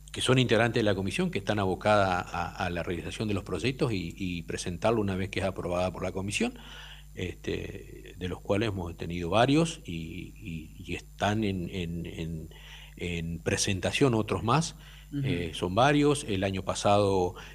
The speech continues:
Speaker 1: hemos, este, realizado la, eh, la pintura exterior de la biblioteca, que hacía, este, varios años que no se pintaba,
Speaker 2: Claro.
Speaker 1: eh, para almorciarla, y otros arreglos que se han ido haciendo, ¿no es cierto? Siempre tratando de,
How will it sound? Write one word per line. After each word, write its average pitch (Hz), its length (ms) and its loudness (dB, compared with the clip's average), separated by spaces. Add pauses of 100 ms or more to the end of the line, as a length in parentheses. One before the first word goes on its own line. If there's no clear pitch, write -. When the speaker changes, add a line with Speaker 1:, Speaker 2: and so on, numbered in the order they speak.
Speaker 1:
hemos, 95 520 -2
este, 90 420 -4
realizado 90 640 2
la, 82 400 -2 (560)
eh, 82 500 -6
la 90 160 -4
pintura 113 380 2
exterior 131 560 6
de 101 120 4
la 92 140 0
biblioteca, 92 560 0
que 92 120 -4
hacía, 90 580 -2
este, 82 540 -12
varios 82 380 -4
años 92 300 -2
que 80 160 -8
no 85 260 -6
se 82 160 -8
pintaba, 147 720 0
Speaker 2:
Claro. 120 260 -6 (160)
Speaker 1:
eh, - 60 -12
para 85 180 -2
almorciarla, 123 880 2
y 104 220 2
otros 139 280 6
arreglos 127 440 8
que 110 120 2
se 113 140 2
han 110 100 2
ido 113 140 4
haciendo, 113 320 2
¿no 101 80 0
es - 40 -2
cierto? 135 220 2
Siempre 151 320 4
tratando 113 480 4
de, 95 220 0